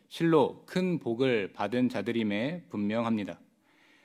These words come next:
이 보통의 사람들은 이 문제를 해결할 수 있는 요인들을 힘들게 찾아내더라도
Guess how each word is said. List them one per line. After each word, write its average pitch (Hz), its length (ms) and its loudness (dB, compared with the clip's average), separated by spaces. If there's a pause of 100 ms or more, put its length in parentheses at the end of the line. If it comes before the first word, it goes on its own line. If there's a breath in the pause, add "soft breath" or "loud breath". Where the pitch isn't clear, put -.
(160 soft breath)
이 123 60 -4
보통의 151 400 4
사람들은 160 560 8
이 139 80 8
문제를 135 400 4
해결할 160 320 4
수 143 140 -2
있는 131 480 6
요인들을 127 760 2
힘들게 156 600 0
찾아내더라도 120 1300 0